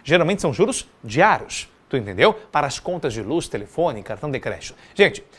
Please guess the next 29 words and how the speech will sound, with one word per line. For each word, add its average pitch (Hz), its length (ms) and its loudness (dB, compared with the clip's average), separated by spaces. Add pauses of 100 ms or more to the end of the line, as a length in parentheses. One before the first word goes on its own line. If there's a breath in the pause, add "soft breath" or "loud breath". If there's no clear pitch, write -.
(400 loud breath)
é, 240 440 10
o 214 80 10
cara 277 180 8
foi 254 160 4
legal 233 300 8
contigo 214 280 -6
lá, 233 200 6
não 277 200 2
pagou 185 320 6
a 160 60 6
luz. - 480 -2 (220 soft breath)
Não 330 100 -6
tem 392 80 2
problema, 285 300 6
me 175 40 4
paga 247 300 4
depois, 220 300 4
me 151 80 -8
paga 180 180 -2
depois, 233 260 -2
não. 170 280 -4 (240 soft breath)
Me 113 80 -6
paga 196 240 4
depois, 202 340 -2
mas 233 140 -8
eu 208 40 -10
vou 196 80 -4
te - 120 -10
cobrar 170 260 0